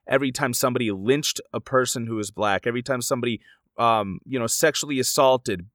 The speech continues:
beat, killed, uh, set on fire. That was the word that was shouted at them."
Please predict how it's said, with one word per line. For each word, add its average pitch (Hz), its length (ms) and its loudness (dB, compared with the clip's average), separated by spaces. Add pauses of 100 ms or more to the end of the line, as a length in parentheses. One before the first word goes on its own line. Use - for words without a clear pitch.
beat, 156 320 0 (160)
killed, 135 560 6
uh, 107 240 2 (240)
set 170 320 6
on 143 160 6
fire. 131 560 4 (200)
That 165 320 6
was 185 180 6
the 165 100 2
word 139 420 8
that 123 160 2
was 110 100 -4
shouted 143 540 4
at 90 180 2
them." - 300 -6